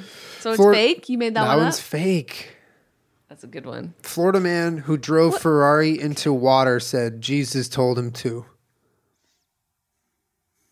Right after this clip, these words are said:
Speaker 1: That has to be fake.
Speaker 2: Is real.
Speaker 1: That has to be fake.
Speaker 2: <laughs> It's real.
Speaker 1: But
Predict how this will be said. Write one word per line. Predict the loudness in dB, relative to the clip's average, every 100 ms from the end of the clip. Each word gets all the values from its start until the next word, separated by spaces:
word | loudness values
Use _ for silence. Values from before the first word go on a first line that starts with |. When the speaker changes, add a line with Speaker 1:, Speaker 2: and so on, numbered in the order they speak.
| _ _ _ _ _ _ _ _ _ _ _ _ _ _ _ _ _ _ _ _ _
Speaker 1:
That | -18
has | -16 -14 -16 -16
to | -18
be | -18
fake. | -16 -12 -12 -12 -20 _
Speaker 2:
Is | -10 -8
real. | -10 -12 -14 _ _ _ _
Speaker 1:
That | -16 -10
has | -4 -2 -4
to | -8 -6
be | -6
fake. | -6 -6 -6 -10
Speaker 2:
<laughs> |
It's | -16 -18 -4
real. | 0 0 -2 -4 -6 -14
Speaker 1:
But | -12 -12